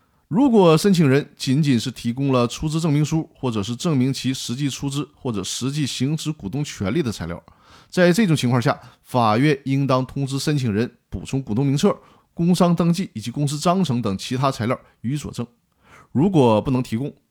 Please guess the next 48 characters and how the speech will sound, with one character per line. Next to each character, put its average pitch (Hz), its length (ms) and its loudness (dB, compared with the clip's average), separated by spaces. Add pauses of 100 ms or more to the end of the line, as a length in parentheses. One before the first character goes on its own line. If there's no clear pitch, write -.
(120)
那 127 100 0
么 120 120 2
就 117 160 -4
只 117 280 -2
能 123 240 0
先 131 440 -2
去 131 180 -6
做 131 100 -2
确 - 140 -6
权 82 180 -8
了。 - 180 -8 (400)
只 - 160 0
有 226 160 6
在 180 280 6
确 226 240 0
认 196 140 6
了 170 120 4
股 127 160 -2
东 156 140 2
身 185 140 4
份 202 120 6
之 180 100 2
后， 240 240 2 (320)
才 185 340 2
可 185 140 2
以 143 160 4
另 151 340 2
行 117 260 0
提 120 160 -4
出 117 180 -6
强 104 360 -6
制 101 100 -6
清 92 200 -8
算 92 120 -6
的 87 60 -10
申 92 160 -12
请。 - 140 -14 (880)
最 214 160 4
后 214 180 4
还 - 180 0
是 175 100 -2
要 170 100 4
提 156 180 -2
示 156 80 -4
一 160 40 0
下 165 100 4
重 160 140 0
点： - 180 -4